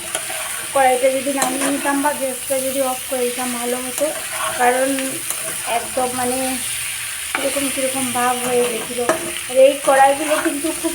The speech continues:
হালকা থাকে, ওই জন্য মানে তাড়াতাড়ি ইয়ে হয়ে যায়। আবার ভালো করে কষাতে হবে। দেখো কালারটাও কিন্তু দারুণ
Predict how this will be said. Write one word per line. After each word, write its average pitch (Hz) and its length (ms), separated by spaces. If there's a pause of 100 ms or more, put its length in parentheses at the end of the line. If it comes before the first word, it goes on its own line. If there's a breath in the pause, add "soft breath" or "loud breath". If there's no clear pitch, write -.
(140)
হালকা 247 340
থাকে, 262 320
ওই 240 220
জন্য 254 220
মানে 254 280 (480)
তাড়াতাড়ি 285 460 (1800)
ইয়ে 247 340
হয়ে 240 200
যায়। 226 300 (2750)
আবার 240 180 (140)
ভালো 247 240
করে 247 220
কষাতে 247 440
হবে। 247 360 (560)
দেখো 247 220 (100)
কালারটাও 339 520 (440)
কিন্তু 311 240 (100)
দারুণ 262 320